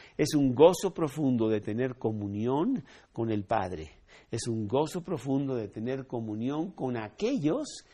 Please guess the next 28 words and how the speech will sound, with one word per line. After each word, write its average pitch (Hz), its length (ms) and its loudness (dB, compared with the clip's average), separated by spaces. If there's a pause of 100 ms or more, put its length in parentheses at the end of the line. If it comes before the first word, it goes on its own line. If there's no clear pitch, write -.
(200)
que 135 140 -2
también 165 600 -2
tienen 131 340 -2
comunión 104 520 -4
con 95 200 -8
el 92 120 -8
Padre, 98 380 -2
que 131 120 -2
son 110 260 -2
los 104 180 -4
otros, 107 360 -2 (420)
los 104 220 -2
otros 113 320 -2
cristianos. - 1000 -8 (420)
El 82 160 -12
gozo 143 440 2
de 127 100 0
Dios 143 380 2
principalmente 120 1500 4 (720)
es 107 220 -8
el 92 200 -6
ver 139 280 -2
a 131 80 -6
los 110 220 -8
pecadores 110 880 -6
arreglar 92 600 -12
su 156 180 -10
vida, 92 400 -12